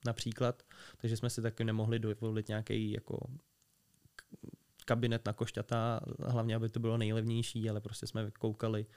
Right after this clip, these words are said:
přemýšleli zároveň i do budoucnosti, že nebudeme brát jednu místnost, ale za chvíli nás bude víc, potřebujeme, aby tam byla zasedačka, potřebujeme, aby tam byla šéfovna pro nás, potřebujeme, aby tam byla střižna a dál a dál a dál a dál.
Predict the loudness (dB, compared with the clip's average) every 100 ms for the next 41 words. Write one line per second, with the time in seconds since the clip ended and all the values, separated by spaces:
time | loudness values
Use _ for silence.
0 | -20 -20 -20 -20 -20 -14 0 2 4 4
1 | 4 4 4 4 4 2 2 2 2 2
2 | 0 -2 0 2 2 2 2 2 2 2
3 | 2 2 2 0 0 0 0 0 0 0
4 | 0 2 2 2 2 2 2 0 -2 -4
5 | -2 0 0 0 0 0 0 0 0 0
6 | -2 -2 -4 -4 -4 0 2 2 0 0
7 | 0 2 2 2 0 -2 0 0 0 0
8 | 0 0 0 -2 -6 -6 -2 -2 -2 0
9 | 2 2 2 0 -2 0 2 4 4 2
10 | 0 0 0 0 0 0 0 0 -2 0
11 | 0 0